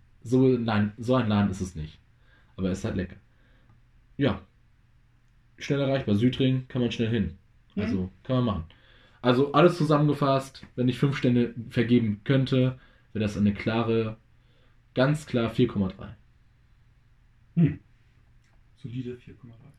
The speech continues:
Speaker 1: Solide vier Komma drei, dann lass ich gar nicht mit mir rumrütteln. Das ist das, was ich
Speaker 2: Oder auch acht Komma sechs out of ten.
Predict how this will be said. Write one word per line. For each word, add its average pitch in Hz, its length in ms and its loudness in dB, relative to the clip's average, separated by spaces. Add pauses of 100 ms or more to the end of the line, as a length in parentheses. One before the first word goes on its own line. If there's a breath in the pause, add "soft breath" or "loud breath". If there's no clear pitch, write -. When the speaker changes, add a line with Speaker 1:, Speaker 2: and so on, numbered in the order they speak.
(180)
Speaker 1:
Solide 151 500 6
vier 147 220 4
Komma 120 240 0
drei, 113 220 0
dann 120 120 0
lass 120 160 -2
ich - 60 -20
gar 123 80 -2
nicht 123 140 -2
mit 123 120 -4
mir 117 260 -2 (360 loud breath)
rumrütteln. 131 500 2
Das 127 160 0
ist 127 160 -4
das, 120 140 -4
was 113 160 -2
ich 110 160 0
Speaker 2:
Oder 139 80 2
auch - 200 -8
acht - 240 -10
Komma 139 220 2
sechs - 500 -10
out 120 120 -12
of - 120 -14
ten. 104 280 -18